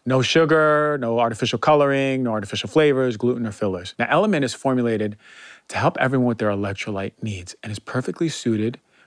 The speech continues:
for your lifestyle, whether it's keto, low carb, paleo,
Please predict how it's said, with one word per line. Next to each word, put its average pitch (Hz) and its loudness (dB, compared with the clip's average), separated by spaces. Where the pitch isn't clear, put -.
for - -6
your 113 2
lifestyle, 101 -2
whether 117 2
it's 107 -2
keto, 131 4
low 120 0
carb, 117 2
paleo, 104 -4